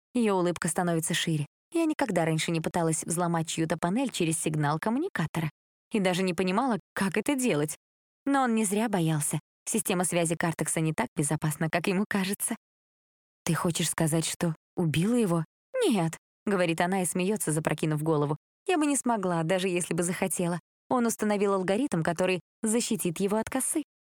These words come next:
Вот почему он считал, что может без опаски связываться с нами. Но ему следовало бы хорошенько обдумать, прежде чем так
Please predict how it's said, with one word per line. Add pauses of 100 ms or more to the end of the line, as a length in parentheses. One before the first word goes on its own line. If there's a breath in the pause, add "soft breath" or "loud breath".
Вот
почему
он
считал,
что
может
без
опаски
связываться
с
нами. (580)
Но
ему
следовало
бы
хорошенько
обдумать,
прежде
чем
так